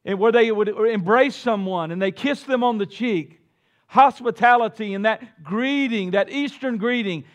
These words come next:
is so very important, so very deeply ingrained in the culture. We get glimpses of, of it in Scripture. In, in Genesis eighteen, when the Lord brought two angels,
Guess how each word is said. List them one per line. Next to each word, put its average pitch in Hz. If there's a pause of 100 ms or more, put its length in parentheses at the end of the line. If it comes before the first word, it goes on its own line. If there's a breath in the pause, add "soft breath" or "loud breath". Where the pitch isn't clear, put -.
is 175
so 226
very 185
important, 147 (1120)
so 214
very 180
deeply 170
ingrained 147 (280 soft breath)
in 156
the 135
culture. - (1500 soft breath)
We 214
get 214
glimpses 233
of, -
of 208
it 196
in 190
Scripture. 226 (840 soft breath)
In, 214
in 208
Genesis 233
eighteen, 233 (240 soft breath)
when 208
the 202
Lord 208
brought 220
two 226
angels, 175